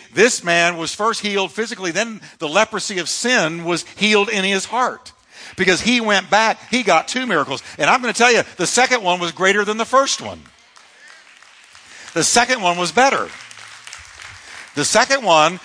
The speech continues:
man, the leprosy of sin that was gonna take him to hell was washed away. Jesus, "Thy faith has sozo, saved you."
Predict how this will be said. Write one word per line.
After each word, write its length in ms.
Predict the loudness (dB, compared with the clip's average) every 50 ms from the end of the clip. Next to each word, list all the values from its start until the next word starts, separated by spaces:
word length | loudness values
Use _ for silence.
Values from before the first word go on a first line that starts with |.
| -14 -4
man, 200 | 0 0 0 2
the 100 | 0 0
leprosy 480 | 2 2 2 2 0 -4 -6 -4 -4 -4
of 100 | -4 -4
sin 300 | -4 -4 0 0 0 0
that 100 | 0 -2
was 120 | -4 -4
gonna 160 | -2 -2 -2
take 240 | 0 0 0 0 0
him 180 | 0 -4 -2 0
to 80 | -2
hell 600 | 0 4 4 4 4 4 2 0 -4 -6 -8 -14 _ _ _ _ _ _ _ _ _ _ _ _ _ _ _ _ _ _ _ _ _ _
was 180 | -14 -14 -8
washed 360 | -2 0 2 2 0 0 -6
away. 420 | -8 -6 -4 -2 0 -2 -2 -4 -8 -14 -20 -20 -16 _
Jesus, 320 | -6 -4 -4 -4 -4 0
"Thy 200 | 4 4 4 4
faith 420 | 2 0 0 0 2 2 0 -2 -6 -14 -4 0
has 260 | 2 2 2 2 -2 -10 -10
sozo, 800 | -6 -2 0 2 4 4 2 2 0 0 0 0 0 -2 -8 -14 -20 _ _ _
saved 500 | -8 -6 -4 0 2 4 4 2 0 0
you." 380 | -6 -8 -8 -10 -12 -16 -20